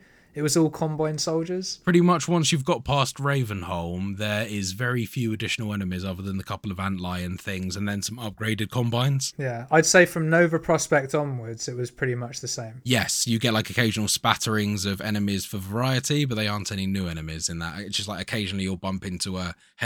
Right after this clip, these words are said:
Speaker 2: headcrab-infested zone of Nova Prospekt or whatever.
Speaker 1: Yeah, and the antlion guards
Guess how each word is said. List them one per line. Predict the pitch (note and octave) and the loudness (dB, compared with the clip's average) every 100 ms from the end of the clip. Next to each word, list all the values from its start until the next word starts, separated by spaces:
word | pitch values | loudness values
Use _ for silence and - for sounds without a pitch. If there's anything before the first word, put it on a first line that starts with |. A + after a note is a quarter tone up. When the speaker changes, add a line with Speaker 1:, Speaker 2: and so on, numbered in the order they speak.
| G#2 - | -6 -4
Speaker 2:
headcrab-infested | G2+ F2 F#2 - G2 - - E2 | -4 -4 -6 -6 -6 -6 -10 -8
zone | - G2 F#2 F2+ F#2 | -4 -2 -2 -4 -6
of | F2+ E2+ | -6 -6
Nova | F2+ E2+ F2 | -6 -6 -8
Prospekt | - F#2 - D2 C2 - | -8 -6 -6 -8 -12 -12
or | |
whatever. | D#2+ D#2+ D2+ D#2+ | -12 -10 -12 -12
Speaker 1:
Yeah, | C#3+ C3 C3 | -4 0 0
and | C#3 | 2
the | D#3 | 6
antlion | F3 E3+ D#3+ D#3 D3 | 6 6 2 2 2
guards | C#3+ D3+ C3 B2 A#2+ - - | 2 4 4 0 -2 -4 -4